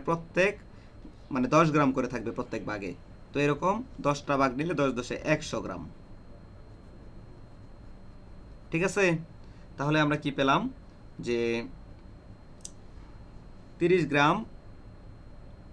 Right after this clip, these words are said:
উত্তরটা আমরা সরাসরি লিখে দিব, যেহেতু এখানে সুতরাং দিয়ে করা আছে। উত্তর ত্রিশ গ্রাম, ষাট গ্রাম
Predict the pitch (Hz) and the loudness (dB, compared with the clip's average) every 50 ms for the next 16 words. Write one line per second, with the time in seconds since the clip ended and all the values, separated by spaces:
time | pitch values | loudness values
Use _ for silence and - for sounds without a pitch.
0 | - - - - - - - - - - - - - - 156 156 160 - 170 165 | -16 -16 -16 -14 -14 -14 -12 -12 -12 -12 -12 -10 -4 0 0 0 2 2 2 4
1 | 160 156 151 147 147 - 160 151 151 147 147 139 135 139 131 139 127 127 120 135 | 4 4 4 4 4 4 2 2 2 2 2 4 4 4 4 2 2 2 4 4
2 | 165 185 - - - - 127 135 139 131 - 135 131 135 135 131 131 131 135 131 | 2 2 0 -4 -6 -2 0 0 0 2 2 2 2 4 6 6 6 6 4 2
3 | - - - - - - 135 143 147 143 139 139 135 135 131 139 135 135 135 135 | 0 -4 -14 -12 -8 -4 0 2 4 4 4 4 4 4 4 4 4 4 4 4
4 | 135 - 139 143 147 143 - - - 135 143 170 202 226 - - - - - - | 2 2 2 2 2 0 0 0 2 4 4 4 4 2 -2 -10 -14 -18 -18 -18
5 | - - - - - - - 123 139 143 135 120 123 - 127 127 123 127 135 139 | -18 -18 -18 -16 -16 -8 0 2 4 4 4 2 2 2 2 2 4 6 6 4
6 | 160 185 202 226 - - - - - - - - - - - - - - - - | 4 2 0 -6 -10 -12 -14 -16 -16 -16 -16 -16 -16 -18 -16 -16 -16 -16 -14 -14
7 | - - - - - - - - - - - - - - - - - - - - | -16 -16 -16 -16 -16 -16 -16 -16 -16 -16 -16 -16 -16 -16 -16 -16 -16 -16 -16 -16
8 | - - - - - - - - - - - - - - - - - - - - | -16 -16 -16 -16 -18 -18 -16 -16 -16 -14 -16 -16 -16 -16 -18 -18 -18 -18 -16 -4
9 | - - 135 135 131 127 123 120 127 131 127 123 123 127 135 143 | 2 4 4 4 4 2 0 0 2 2 2 2 2 2 2 2